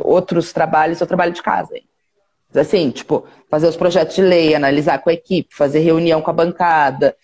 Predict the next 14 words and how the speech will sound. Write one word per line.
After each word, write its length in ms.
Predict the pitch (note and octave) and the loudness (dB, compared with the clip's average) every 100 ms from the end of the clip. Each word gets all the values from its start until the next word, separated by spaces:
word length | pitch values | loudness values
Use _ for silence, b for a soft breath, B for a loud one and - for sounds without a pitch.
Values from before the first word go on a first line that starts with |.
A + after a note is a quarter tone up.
| _ _ | _ _
essas 320 | - D3 E3+ | -4 0 -2
coisas 400 | - E3 D#3 E3 | 0 0 0 -6
que, 420 | - F3+ D#3 C#3+ C3+ | -4 0 2 2 -2
live, 720 | D3+ D#3 E3+ E3+ E3 C#3 C#3+ | 0 2 4 2 0 -4 0
aí 100 | C#3+ | 2
eu 80 | C#3+ | 2
faço 240 | C#3 D#3 - | 0 -4 -4
de 100 | D#3+ | -6
casa, 460 | - - D3 C#3 | -2 -2 0 0
né, 160 | C#3 C#3 | -2 -2
claro, 380 | D3+ D#3+ C#3+ - _ _ _ | 0 0 -2 -6 _ _ _
pra, 280 | D3+ C#3+ C3+ | -2 -2 -2
pra 260 | - E3 | -2 0
evitar 580 | D3 D3+ D#3+ D3+ C#3+ C#3 | 2 0 -2 0 0 -2